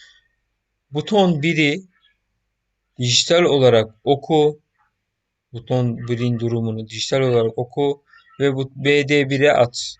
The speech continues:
Buton ikinin durumunu, yani şu butonun durumunu, şu buton durumunu oku, dijital olarak oku ve B D ikiye at.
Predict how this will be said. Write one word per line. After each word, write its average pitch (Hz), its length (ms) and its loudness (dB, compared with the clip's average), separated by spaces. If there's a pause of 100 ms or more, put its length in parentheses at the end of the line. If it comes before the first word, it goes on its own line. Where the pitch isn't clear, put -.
(1400)
Buton 175 500 0 (120)
ikinin 165 540 0
durumunu, 113 560 -2
yani 120 440 -2
şu 135 180 -12
butonun 120 540 -6
durumunu, 107 640 -8 (720)
şu 120 80 -6
buton 113 340 -8
durumunu 110 440 -12 (580)
oku, 131 680 0 (840)
dijital 123 300 0
olarak 117 360 2
oku 139 480 -2 (580)
ve 131 420 2 (1120)
B 135 240 2
D 127 120 2
ikiye 127 440 -4
at. - 540 -8